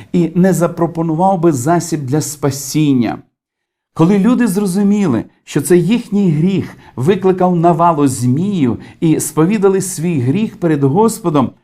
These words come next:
Мойсей помолився за народ. Тоді Бог повелів йому зробити мідяного змія і встановити на жердині,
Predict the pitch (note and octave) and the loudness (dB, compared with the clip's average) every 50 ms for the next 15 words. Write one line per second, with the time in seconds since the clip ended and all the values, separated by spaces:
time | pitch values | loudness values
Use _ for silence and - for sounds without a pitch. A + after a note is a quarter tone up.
0 | _ _ _ _ A#2 C#3 D#3+ E3 C#3+ - - F#3+ F#3+ F3+ D#3 - - E3+ D#3+ D#3 | _ _ _ _ 0 2 2 2 2 0 -2 -2 0 0 -2 -2 -2 0 0 2
1 | D3+ D3 D3 F3+ F#3+ F#3 F#3 - E3+ D#3 B2+ A#2+ C#3+ D3 D3 C#3 C#3 C#3+ C3+ B2 | 0 0 0 -2 -4 -4 -4 -4 -4 -4 -2 -4 -4 -2 -2 -2 0 0 0 0
2 | G#2 - _ _ _ _ _ _ _ _ - C#3+ C#3 D#3 F3 C#3 A2 G2+ D3+ F3+ | 0 -4 _ _ _ _ _ _ _ _ -2 0 2 2 0 0 -2 0 2 4
3 | G3 G3 G3 F#3+ - E3 D#3 D3+ D#3+ E3 G3 G3 E3 D#3+ E3 F3 F#3 F3+ C3 A#2+ | 4 4 2 0 -4 -2 0 0 0 0 0 -2 -2 -2 -2 0 0 0 -2 -2
4 | D3+ E3 D#3 F3 G3+ G3 E3+ D#3 D#3 D#3+ F#3+ G3+ F3+ G3 G3 F3+ D#3+ D#3+ E3 D3+ | -2 -2 -2 -2 -2 -2 -2 -2 0 0 -2 -2 -2 -2 -2 0 2 2 0 0
5 | B2+ B2 C#3 E3 F#3+ G3+ G3+ F3+ C#3 A2+ - - _ _ _ _ - E3+ E3 E3 | -2 -4 -2 0 0 0 0 0 -2 -2 -4 -8 _ _ _ _ 0 0 0 0
6 | - - E3+ F3 F#3 F#3+ G3 A3+ G#3+ F#3 F#3 F#3 F3+ F3+ F3+ C#3 C3 E3+ F3+ E3 | 0 0 2 2 2 2 0 0 0 0 0 2 2 2 0 0 0 0 0 0
7 | D3 C3+ E3+ G3 F#3+ F3+ D3+ B2 A2+ G#2 | 0 -2 -2 -2 0 0 0 0 -2 -4